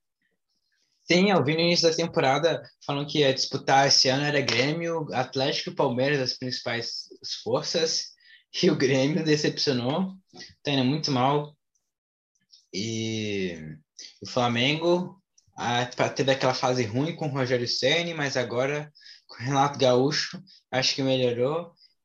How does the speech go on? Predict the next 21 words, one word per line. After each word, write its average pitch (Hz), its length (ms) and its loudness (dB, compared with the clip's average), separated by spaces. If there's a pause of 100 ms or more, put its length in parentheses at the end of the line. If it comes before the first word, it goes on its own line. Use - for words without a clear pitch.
(160)
E 127 100 -6
eu, 131 100 2
apesar 127 500 0
de 127 120 -6
não 131 100 -2
achar 123 300 -2
que 123 200 -4
é 107 220 -2
somente 127 640 -4
técnico 131 400 -4
que - 80 -18
faz 120 180 -2
a 113 60 -2
diferença, 117 580 -4
porque - 240 -6
eu 120 40 2
acho 117 200 -4
que 120 80 -6
nenhum 123 240 -2
time 135 420 -4
melhora 123 640 -2